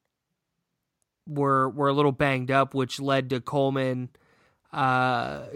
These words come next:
getting so many carries. He was kind of the hot hand, and then there were the injuries, and then Breida fumbles, and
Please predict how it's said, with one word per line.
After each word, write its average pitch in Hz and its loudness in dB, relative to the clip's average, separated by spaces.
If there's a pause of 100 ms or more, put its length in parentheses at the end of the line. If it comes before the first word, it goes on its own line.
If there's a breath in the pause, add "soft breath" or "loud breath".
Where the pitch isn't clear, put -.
(140)
getting 165 6
so 160 4
many 139 2
carries. 160 4
He 139 0
was 127 -2
kind 147 2
of 139 2
the 127 2
hot 131 6
hand, 165 4
and 127 2
then 127 0
there 127 0
were 123 2
the 123 2
injuries, 151 6
and 135 -2
then 120 -2 (460 loud breath)
Breida 139 2
fumbles, 165 4
and 127 -4